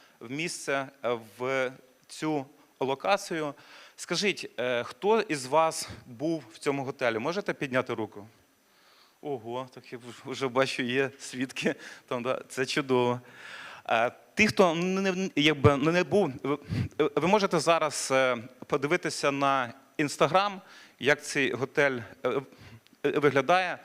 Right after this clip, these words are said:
адже він уже став прецедентом того, щоб їхати в Хей, а не їхати в Буковель. Тобто це не той випадок, коли ти їдеш у Буковель,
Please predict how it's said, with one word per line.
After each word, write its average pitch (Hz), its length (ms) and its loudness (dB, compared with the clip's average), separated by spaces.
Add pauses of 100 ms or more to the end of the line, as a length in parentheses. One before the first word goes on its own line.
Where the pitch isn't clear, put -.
(380)
адже 127 360 2
він 165 260 0
уже 143 320 2
став 170 540 2
прецедентом 143 720 -2
того, 170 340 2
щоб - 260 -6
їхати 147 460 -6
в 123 60 -6
Хей, 123 500 0 (400)
а 131 100 8
не 139 140 2
їхати 151 360 -2
в 127 40 0
Буковель. 113 480 -2 (180)
Тобто 147 540 0
це 151 160 -2
не 151 100 0
той 226 180 0
випадок, 165 380 0
коли 151 260 -2
ти - 180 -4
їдеш 143 540 -6
у 135 60 -8
Буковель, 147 560 0